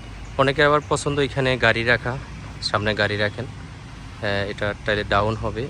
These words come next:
এটা মূলত ডাউন হয় নাই, এটা, আহ, আপ করে রাখা হয়েছে। তো এরকম সুন্দর বাড়ির করতে অনেকের ইচ্ছা থাকে, অনেকের চাহিদা থাকে রাজকীয় স্টাইলের বাড়ি করা।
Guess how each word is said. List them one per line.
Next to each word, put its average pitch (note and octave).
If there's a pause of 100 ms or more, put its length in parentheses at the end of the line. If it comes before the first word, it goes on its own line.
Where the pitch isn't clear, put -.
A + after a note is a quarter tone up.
এটা A2+
মূলত A2+
ডাউন G#2
হয় A2
নাই, A2+ (600)
এটা, G2+
আহ, A2
আপ A2+ (120)
করে A#2
রাখা G#2+
হয়েছে। A2 (1160)
তো F3
এরকম E3 (240)
সুন্দর C3+
বাড়ির A2+ (800)
করতে A#2+
অনেকের A2
ইচ্ছা G#2+
থাকে, G#2+ (260)
অনেকের G#2+
চাহিদা G#2+
থাকে G#2+
রাজকীয় G2+
স্টাইলের G2+
বাড়ি F#2+
করা। G#2+